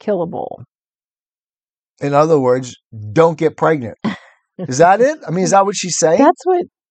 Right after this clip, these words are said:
Speaker 1: that's what I'm thinking. That's the first thing that comes to mind.
Speaker 2: Huh.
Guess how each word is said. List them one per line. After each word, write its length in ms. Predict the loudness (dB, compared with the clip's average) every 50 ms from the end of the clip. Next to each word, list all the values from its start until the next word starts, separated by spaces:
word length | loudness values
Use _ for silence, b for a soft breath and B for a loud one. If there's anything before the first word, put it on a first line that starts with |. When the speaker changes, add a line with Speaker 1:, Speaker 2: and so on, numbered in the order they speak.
| _ 0
Speaker 1:
that's 280 | 2 2 2 0 0
what 120 | 0 2 2
I'm 240 | 2 2 2 0
thinking. 320 | -2 0 -2 -2 -2 -2 0
That's 200 | 0 0 0 _
the 80 | -8 -8
first 240 | -6 -6 -6 -6 -4
thing 140 | -6 -6
that 120 | -6 -6 -6
comes 240 | -6 -6 -6 -6 -6
to 80 | -8 -8
mind. 540 | -8 -8 -6 -6 -6 -6 -6 -6 -8 -10 -12 _ _ _ _ _ _ _ _ _ _ _ _ _ _ _
Speaker 2:
Huh. 220 | _ -6 -6 -6